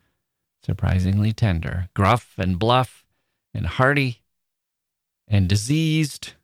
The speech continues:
an outsized figure in a literary metropolis, London, that now looks a bit quaint, a bit villagey by comparison with a city today.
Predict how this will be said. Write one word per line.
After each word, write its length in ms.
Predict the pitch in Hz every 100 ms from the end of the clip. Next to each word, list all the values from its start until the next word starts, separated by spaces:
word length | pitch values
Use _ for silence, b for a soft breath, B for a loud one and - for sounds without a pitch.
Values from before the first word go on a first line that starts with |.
| _ -
an 120 | 120
outsized 720 | 87 156 147 - 143 139 123
figure 580 | - 143 101 95 92 98 _ _ _ _ _
in 160 | - 101
a 140 | 92
literary 600 | 95 110 113 107 104 104
metropolis, 960 | 110 110 - 139 123 - 92 87 110 -
London, 520 | 110 127 120 95 98
that 120 | 120
now 220 | 101 147 190
looks 260 | 190 185
a 60 | 156
bit 280 | 151 160 -
quaint, 500 | - 147 98 - - _ _ _ _ _ _ -
a 80 | 113
bit 220 | 120 101
villagey 840 | 120 151 143 120 92 110 98 92 _ _
by 240 | 92 82 92
comparison 760 | - 117 123 98 85 87 76
with 140 | 76 73
a 60 |
city 320 | - 90 87
today. 420 | 87 95 101 135